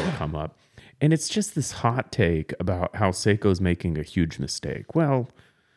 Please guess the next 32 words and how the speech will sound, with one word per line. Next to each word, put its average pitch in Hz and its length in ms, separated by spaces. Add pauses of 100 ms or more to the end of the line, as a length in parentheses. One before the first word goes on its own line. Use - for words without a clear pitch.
(440)
you, - 180
you 107 100
know, 78 100
with 82 220
one 95 140
of 78 120
their, 76 300
with 92 200
one 87 100
of 80 140
their 76 160
vintage 80 400
reissues, 73 680
Seiko's 85 460
got 73 140
many 71 220
of - 100
these, - 220
right? - 160 (960)
And 127 100
it's 127 140
like, 131 160
well, 165 340 (720)
y-, - 100
you 117 120
know, 104 80
your 98 200
objections 120 520
are, 92 360
"It's - 200
too 104 180
expensive 87 840